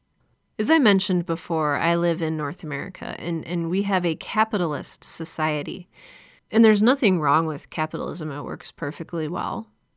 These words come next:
But there's a sense of anything that you get must be earned. And so I think that we have a real problem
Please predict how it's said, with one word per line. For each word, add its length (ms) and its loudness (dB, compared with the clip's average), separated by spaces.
But 180 2
there's 300 4
a 60 0
sense 440 0
of 380 0
anything 420 0
that 140 0
you 140 -2
get 280 -4
must 300 -6
be 180 -6
earned. 380 -12
And 80 -4
so 240 4
I 140 8
think 360 -6
that 220 2
we 160 2
have 340 0
a 140 2
real 340 2
problem 800 -4